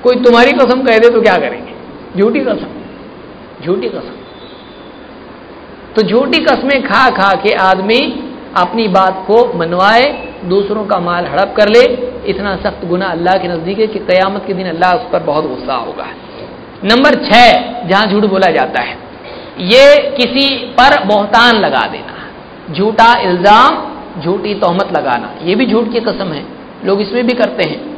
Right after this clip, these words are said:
کبھی چھوٹی بہتان ہوتی، کبھی چھوٹی ہو-، بڑی ہوتی ہے۔ اللہ تعالیٰ قرآن کریم میں ایسے لوگوں کے بارے میں کیا فرماتا ہے؟ سورہ النور آیت نمبر تئیس چوبیس میں اللہ تعالیٰ فرماتا ہے، "ان الذین یرمون المحصنات الغافلات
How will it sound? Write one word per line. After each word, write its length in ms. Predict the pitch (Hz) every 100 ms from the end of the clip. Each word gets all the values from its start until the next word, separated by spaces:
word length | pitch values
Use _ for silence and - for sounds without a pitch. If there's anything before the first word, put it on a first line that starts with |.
| - - -
کبھی 200 | 170 175 180
چھوٹی 240 | 196 233
بہتان 400 | 202 202 220 214
ہوتی، 260 | 208 214 233
کبھی 200 | 139 127
چھوٹی 260 | 160 202 247
ہو-، 300 | 202 - 175
بڑی 200 | 214 247
ہوتی 340 | 196 - -
ہے۔ 60 | - - - - - - - - - - - - - - - - -
اللہ 280 | 202 269 269
تعالیٰ 360 | 247 233 247
قرآن 320 | 220 220 233 240
کریم 240 | 208 220
میں 260 | 202 190 214 214
ایسے 320 | 202 214 220
لوگوں 300 | 196 190 208
کے 120 | 196
بارے 260 | 175 170 185
میں 120 | 185
کیا 200 | 180 160
فرماتا 440 | 135 123 110 -
ہے؟ 120 | - - - - - - - - - - - -
سورہ 240 | 233 247 240
النور 400 | 220 233 262 285 294
آیت 280 | 240 240 240
نمبر 160 | 226
تئیس 320 | 226 233 233 240
چوبیس 400 | 240 220 247 247
میں 140 | 226
اللہ 120 | 202
تعالیٰ 300 | 214 220 202
فرماتا 480 | 180 185 190 247 220
ہے، 140 | 170 214 - - - - - - -
"ان 160 | 269 277 269
الذین 460 | 240 233 262 277
یرمون 480 | 247 233 233 269 285
المحصنات 640 | 240 226 220 233 247 269
الغافلات 720 | 262 240 214 240 233 233 254